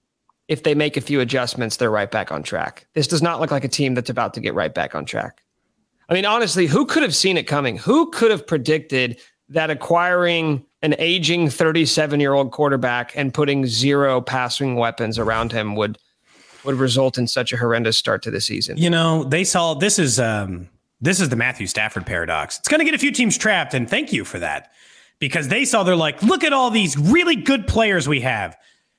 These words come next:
Speaker 2: They just added Matthew Stafford, a guy who was floundering in Detroit, and he made him win a Super Bowl. And you're like, first, they have Aaron Donald. Second, their coach is better than yours. They have Sean McVay.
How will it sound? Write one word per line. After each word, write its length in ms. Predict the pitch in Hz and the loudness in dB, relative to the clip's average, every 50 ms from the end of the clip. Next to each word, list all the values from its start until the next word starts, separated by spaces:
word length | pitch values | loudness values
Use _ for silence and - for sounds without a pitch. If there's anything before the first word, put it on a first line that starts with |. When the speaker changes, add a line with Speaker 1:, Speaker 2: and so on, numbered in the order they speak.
| _ _ _ _ _ | _ _ _ _ _
Speaker 2:
They 200 | - 214 320 339 | -2 0 0 2
just 200 | 311 247 - - | 0 0 0 0
added 300 | 151 139 135 135 131 117 | 0 0 0 0 -2 -2
Matthew 380 | 123 151 190 214 - 254 240 | 0 0 0 2 2 2 2
Stafford, 400 | - 254 262 277 294 - - 143 | 2 2 0 0 0 0 0 0
a 40 | 123 | 0
guy 260 | 117 135 147 143 143 | 0 0 0 0 0
who 100 | 123 135 | -2 0
was 180 | 139 131 120 - | -2 0 -2 -2
floundering 680 | - - 127 131 131 151 170 175 175 196 208 214 214 240 | -6 -6 -4 -2 -2 0 0 0 0 2 0 2 2 2
in 100 | 254 285 | 2 2
Detroit, 480 | 349 339 - - 302 247 175 104 92 - - _ _ | 2 0 2 2 2 2 2 0 -4 -12 -18 _ _
and 140 | - 143 139 | -4 -2 0
he 160 | 151 208 233 | 2 2 2
made 240 | 226 214 208 208 196 | 2 2 2 2 2
him 260 | 190 180 170 170 165 | 0 0 0 -2 0
win 200 | 196 302 330 320 | 0 2 2 4
a 100 | 294 226 | 2 0
Super 380 | - - - 269 247 - 190 156 | 0 0 0 0 2 2 0 0
Bowl. 280 | 131 151 131 117 110 | 2 0 0 0 -2
And 80 | 110 123 | -2 -2
you're 120 | 139 147 | 0 0
like, 280 | 147 147 143 139 - - _ _ _ _ _ _ _ _ _ _ _ _ | 2 0 0 -2 -6 -16 _ _ _ _ _ _ _ _ _ _ _ _
first, 440 | - - 240 214 180 175 - - - - _ _ | -2 0 2 2 2 2 0 -4 -6 -10 _ _
they 220 | 101 101 135 156 | -6 -4 -2 -2
have 140 | 143 147 135 | -2 0 0
Aaron 240 | 135 131 127 120 107 | 0 0 0 -2 -2
Donald. 360 | 98 95 92 92 98 101 - _ _ | -6 -8 -8 -8 -10 -14 -16 _ _
Second, 600 | - - - - - 240 220 - - 165 151 - - | -6 -2 0 0 2 0 0 0 -2 -6 -6 -4 -4
their 100 | - 143 | -4 -4
coach 260 | 139 - 156 139 131 131 | -2 0 -4 -2 -2 -6
is 80 | 113 | -6
better 220 | 104 113 107 107 101 | -6 -6 -8 -6 -8
than 80 | 104 | -10
yours. 240 | 101 98 98 98 98 | -12 -12 -12 -14 -8
They 100 | - 127 | -6 -6
have 120 | 117 107 | -4 -4
Sean 240 | - - 110 104 101 | -4 -6 -6 -10 -10
McVay. 420 | 98 92 - - 95 90 90 92 | -12 -16 -12 -8 -8 -8 -8 -8